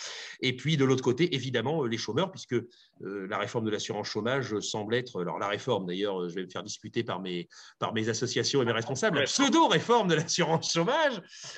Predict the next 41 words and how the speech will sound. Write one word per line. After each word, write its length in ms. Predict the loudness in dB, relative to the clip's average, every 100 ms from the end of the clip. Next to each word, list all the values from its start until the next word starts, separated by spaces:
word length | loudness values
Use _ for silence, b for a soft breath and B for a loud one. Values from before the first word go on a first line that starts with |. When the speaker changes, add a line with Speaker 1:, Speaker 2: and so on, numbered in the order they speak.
| B 2
Speaker 1:
Euh, 140 | 4
vous 60 | 2
voyez, 180 | 0
même 180 | 0 0
nous, 120 | 2
on 80 | 0
se 100 | -2
fait 100 | -4
avoir 380 | -2 0 -2 0
par 160 | -2 0
la, 260 | 0 -2
par 180 | -2 -2
le 120 | -2
langage, 520 | -2 -4 -2 -4 -4 -6 -8
par 100 | -6
le 100 | -4
langage 340 | -2 -2 -4 -6
du 100 | -4
gouvernement. 580 | 0 0 0 -4 -8 -12 B B B
Cette 280 | -2 0 0
pseudo-réforme, 720 | 0 2 4 2 0 -2 -2
c'est 160 | -2 -4
la 100 | -2
seule 320 | 0 0 -2
qu'ils 220 | -6 -4
vont, 180 | -2 0
entre 240 | 0 -2
guillemets, 320 | -4 -2 -2
pouvoir 380 | -2 -2 -4 -2
mener. 480 | 0 2 4 2 -2 b b b -8
Euh, 200 | -6 -2
c'est 160 | -2
la 120 | -2
seule 260 | 0 0 0
que 140 | 0
Macron 340 | 0 -2 -2 -6
voudra 300 | -4 -6 -6
mettre 160 | -4
dans 100 | -6
son 160 | -6 -8
bilan, 400 | -4 0 0